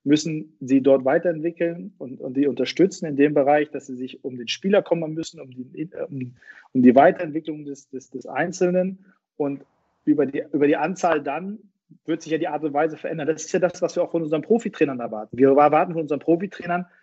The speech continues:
auf der einen Seite das Ergebnis, klar. Aber erwarten wir gleichzeitig auch eine gewisse Art und Weise, wie die, wie sie da hinkommen, weil sie natürlich auch Spieler besser machen wollen. Jeder will, dass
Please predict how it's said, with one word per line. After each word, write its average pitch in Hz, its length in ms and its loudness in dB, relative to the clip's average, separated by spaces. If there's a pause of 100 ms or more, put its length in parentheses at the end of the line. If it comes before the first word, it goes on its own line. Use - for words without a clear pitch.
(360)
auf 143 160 -2
der 143 180 -2
einen 175 260 0
Seite 160 300 -2
das 147 140 -6
Ergebnis, 127 600 -6 (100)
klar. 110 440 -2 (340)
Aber 175 500 0 (340)
erwarten 147 360 -6
wir 151 80 -2
gleichzeitig 175 640 -6
auch 170 300 -4 (440)
eine 143 180 0
gewisse 147 320 2
Art 143 160 -2
und 143 120 0
Weise, 156 240 0
wie 156 80 0
die, 147 160 0
wie 139 80 -4
sie 139 120 -2
da 135 40 2
hinkommen, 120 460 0 (140)
weil 143 360 4 (920)
sie 143 240 2
natürlich 151 340 2
auch - 180 2
Spieler 165 340 -4
besser 139 260 -4
machen 127 200 -10
wollen. 117 140 -10
Jeder 175 340 0
will, 165 220 0
dass 147 300 -8